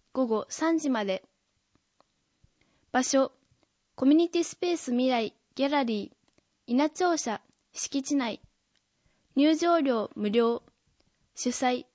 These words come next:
つくばみらい市美術作家協会。公園、つくばみらい市、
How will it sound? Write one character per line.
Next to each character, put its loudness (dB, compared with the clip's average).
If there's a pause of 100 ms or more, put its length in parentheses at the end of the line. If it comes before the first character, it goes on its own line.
(200)
つ -16
く -2
ば 4
み 4
ら 0
い -2
市 -8
美 -6
術 -4
作 -8
家 -20
協 -4
会。 -8 (560)
公 2
園、 -2 (540)
つ -16
く -6
ば 2
み 2
ら -4
い -4
市、 -12